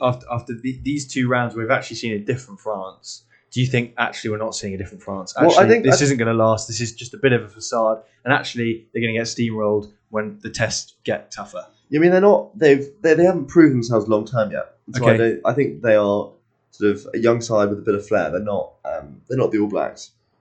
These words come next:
Speaker 2: Um, I reckon.
Speaker 1: Sure.
Speaker 2: I reckon they're gonna lose.
Speaker 1: So that, okay, give us a score. Will it be an open game?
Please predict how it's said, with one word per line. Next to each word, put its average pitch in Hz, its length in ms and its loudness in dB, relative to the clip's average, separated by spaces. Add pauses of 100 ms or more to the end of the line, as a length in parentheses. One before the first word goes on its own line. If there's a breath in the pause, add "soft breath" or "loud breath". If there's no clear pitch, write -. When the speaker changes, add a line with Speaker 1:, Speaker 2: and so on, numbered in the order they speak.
(240)
Speaker 2:
Um, 80 380 -8
I - 80 -2
reckon. 104 120 0
Speaker 1:
Sure. 110 260 2
Speaker 2:
I 101 40 2
reckon 110 140 0
they're 98 140 -4
gonna 90 120 -6
lose. 90 200 -8 (480)
Speaker 1:
So - 180 -4
that, 113 200 2
okay, 127 220 2
give 127 220 0
us 123 120 2
a - 20 -4
score. 127 300 0 (1200 loud breath)
Will 135 120 8
it - 20 6
be 135 80 10
an 135 80 8
open 135 260 6
game? 135 340 4